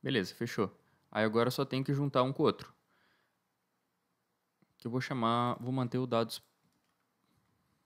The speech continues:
dados para lançamento. Vai ser igual a, é,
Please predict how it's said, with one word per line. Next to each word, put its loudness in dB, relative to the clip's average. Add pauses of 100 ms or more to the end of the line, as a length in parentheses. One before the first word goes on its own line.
(460)
dados -2
para -2
lançamento. -6
Vai -4
ser -4
igual 0
a, 4 (1040)
é, -2